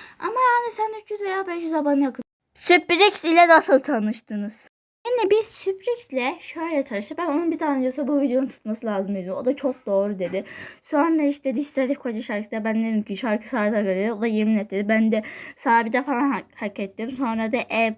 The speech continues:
arkadaş olduk öyle. Süprix'ten hiç nefret ettin mi? Ne olmak gerekirse evet nefret ettiğim oldu bazı özelliklerinde.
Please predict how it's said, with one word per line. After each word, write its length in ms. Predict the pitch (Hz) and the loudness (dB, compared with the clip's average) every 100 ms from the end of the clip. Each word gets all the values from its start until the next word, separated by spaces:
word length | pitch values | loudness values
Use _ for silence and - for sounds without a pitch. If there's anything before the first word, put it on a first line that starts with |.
| _ | _
arkadaş 480 | 254 254 285 269 - | 4 4 2 -4 -6
olduk 220 | 190 226 | -10 -8
öyle. 240 | 190 170 175 - _ _ - - | -10 -10 -14 -20 _ _ -20 -16
Süprix'ten 840 | - 403 381 415 427 - - 381 | -4 -4 0 0 0 -2 2 2
hiç 360 | 339 370 381 - | 2 -4 -6 -2
nefret 460 | 269 277 269 302 | 0 2 0 2
ettin 360 | 269 220 - 233 | -2 -2 -2 -2
mi? 280 | 214 180 175 - _ _ _ 480 | 0 -4 -6 -10 _ _ _ 6
Ne 60 | |
olmak 480 | 466 440 453 453 440 | 8 8 6 2 4
gerekirse 420 | 403 392 381 - 440 403 | 0 0 0 0 2 2
evet 160 | 381 | 2
nefret 280 | 381 339 370 | 0 0 0
ettiğim 340 | 311 - 453 | 0 2 4
oldu 300 | 403 302 294 | 6 6 6
bazı 300 | 277 247 233 | 6 4 4
özelliklerinde. 760 | 220 220 196 202 202 190 196 | 0 0 -2 -4 -2 -2 0